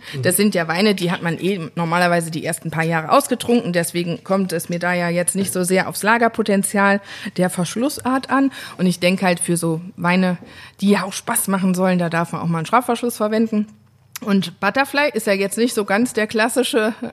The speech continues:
Speaker 2: Name eines Traditions-Saarweingutes <laughs> für einen Wein, aber der hieß früher Saarburger Rausch Riesling Qualitätswein Halbtrocken. Das ist ja viel zu lang und wenig charmant und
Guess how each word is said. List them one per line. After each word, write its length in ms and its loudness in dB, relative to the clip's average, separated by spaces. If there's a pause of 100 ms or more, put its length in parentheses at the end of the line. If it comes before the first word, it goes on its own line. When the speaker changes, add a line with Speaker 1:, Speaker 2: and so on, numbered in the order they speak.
(120)
Speaker 2:
Name 440 2
eines 260 -2
Traditions-Saarweingutes 1700 0 (180)
<laughs> 220 -12
für 180 0
einen 220 0
Wein, 300 2
aber 260 4 (260)
der 100 0
hieß 260 -2
früher 400 0
Saarburger 460 2
Rausch 500 0
Riesling 460 -4
Qualitätswein 760 -4
Halbtrocken. 480 -6 (140)
Das 140 0
ist 120 0
ja 120 4
viel 180 0
zu 160 0
lang 300 2
und 180 -4
wenig 320 4
charmant 460 2
und 400 -2